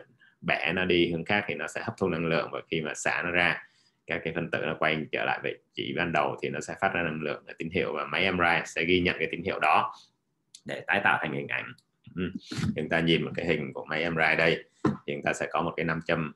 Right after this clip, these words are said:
rất là lớn đây để tạo một cái từ trường lớn, và sau đó thì người ta sẽ, à, phát xung, à, R F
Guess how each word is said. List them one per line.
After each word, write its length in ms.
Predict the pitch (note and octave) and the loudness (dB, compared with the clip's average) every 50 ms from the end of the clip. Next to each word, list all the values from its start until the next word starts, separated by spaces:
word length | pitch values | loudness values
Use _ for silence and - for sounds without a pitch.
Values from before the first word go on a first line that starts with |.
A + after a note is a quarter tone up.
| _ _ _ | _ _ _
rất 80 | - F2 | -4 -2
là 120 | F2+ E2 | -2 0
lớn 280 | D2+ D2+ D#2+ D#2+ F#2+ G2+ | 0 0 0 0 0 0
đây 120 | F#2 D#2+ | 0 0
để 100 | C#2+ B1+ - | -2 -2 -2
tạo 140 | - C2 - | -2 -2 -2
một 80 | - C2+ | -4 -6
cái 80 | D#2+ D#2+ - | -4 -4 -4
từ 100 | D2 C#2 - | -4 -4 -4
trường 200 | C#2 C2+ - C2+ | -6 -6 -6 -6
lớn, 220 | C#2+ D2 D#2 - - _ - - - _ _ _ | -4 -4 -4 -6 -8 _ -20 -20 -20 _ _ _
và 200 | - C#2+ C#2+ C#2+ - | -4 -4 -2 -2 -2
sau 160 | - D#2+ D#2 | -2 -2 0
đó 220 | D2 D2 D#2+ - - | 2 2 2 2 0
thì 120 | E2+ D2+ | -2 -4
người 120 | C#2+ C2+ | -4 -4
ta 100 | C#2+ C#2+ D2 - | -4 -4 -4 -4
sẽ, 200 | - A#1 C2+ D2 - - - _ _ _ _ | -4 -4 -4 -6 -8 -10 -16 _ _ _ _
à, 220 | C#2+ C2+ - - - | -6 -6 -4 -2 0
phát 120 | G2 F#2+ - | -2 -2 0
xung, 360 | - - G2+ F2 D#2+ - - - - - - - - - _ _ | 0 2 2 2 2 0 -6 -14 -20 -20 -20 -20 -20 -20 _ _
à, 340 | - D2 C#2+ G#1+ B1+ D#2+ D#2 | -6 -4 -4 -2 0 0 0
R 160 | C#2+ G#1 - | 0 0 0
F 120 | F2 G2+ | 0 0